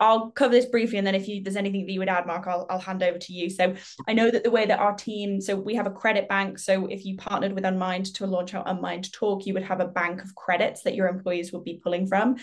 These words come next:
We create this credit bank based on existing engagement rates across our client base. So we, we use your headcount and the regions that you're operating within to make sure that we're being,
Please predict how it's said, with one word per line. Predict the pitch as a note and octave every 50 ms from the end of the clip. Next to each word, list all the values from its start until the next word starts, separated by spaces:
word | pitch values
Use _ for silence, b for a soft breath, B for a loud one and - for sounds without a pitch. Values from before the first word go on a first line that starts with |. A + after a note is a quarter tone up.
| B B B B B B B B -
We | - A3+ G#3+ G#3+ G3+ F#3+ F#3+
create | - - - B3 A#3 A3 A3+ A#3+ A#3
this | A#3 A3 G#3
credit | - - G3+ F#3+ F#3
bank | F#3 F#3+ F#3 F3+ - -
based | - G3+ F#3+ F#3+ F#3+ F#3+ G3
on | F#3 F3+ F#3
existing | - - G3+ F#3+ F#3 F#3+ F#3+ F#3+ - G3 F#3
engagement | F3+ F3+ E3+ F3 E3 E3+ E3 - E3+ -
rates | - D#3 D#3 - - - -
across | - F#3+ F#3+ - E3+ E3+ - -
our | - F#3+
client | - - - - - F#2+ -
base. | - G#2 G2+ - G3 F#3+ -
So | - E3+ F3 E3+ B B B B B B
we, | F#3+ G3 F#3+ -
we | - F#3+ G#3
use | G3 G3+ G3+ F#3+
your | G3 F#3
headcount | F#3 F#3+ C#4+ C4+ - - B3+ B3 A#3+ A3+ A#3 -
and | G3 G3
the | F#3+
regions | F#3+ A3 A3+ F#3+ G#3+ G#3+ G3+
that | - -
you're | - F#3+
operating | F#3+ F#3+ F#3+ G3+ G3 F#3+ F#3+ G#3 G3+
within | F#3+ F#3 F#3+ F#3 F3+ F#3+
to | F#3+ F#3+
make | G3 F#3+ F#3 F#3+
sure | - G3 F#3+
that | F#3 -
we're | F#3 F#3
being, | F#3 G3 F#3+ F#3 F3 F3+ F3+ F#3 F#3+ F#3+